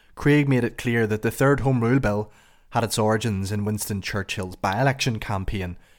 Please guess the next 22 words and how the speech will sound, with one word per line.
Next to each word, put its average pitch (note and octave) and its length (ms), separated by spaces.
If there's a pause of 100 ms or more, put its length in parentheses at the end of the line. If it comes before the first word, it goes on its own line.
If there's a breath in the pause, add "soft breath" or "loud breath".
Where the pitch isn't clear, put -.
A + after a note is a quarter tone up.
(140 soft breath)
in A2+ 120
northwest G2 520
Manchester G#2+ 720 (120)
four G2 240
years F2+ 240
previously. G2+ 560 (1600 soft breath)
The D3 80
Churchill G3+ 340
visit C#3+ 300
began B2 320
to B2 80
get A#2 180
some A2+ 160
attention B2 600
in G#2 100
the G#2 80
correspondence A#2+ 840
columns F#2 480 (360 loud breath)
of A#2 120
the A#2+ 80
local F#2+ 240
press. B2 640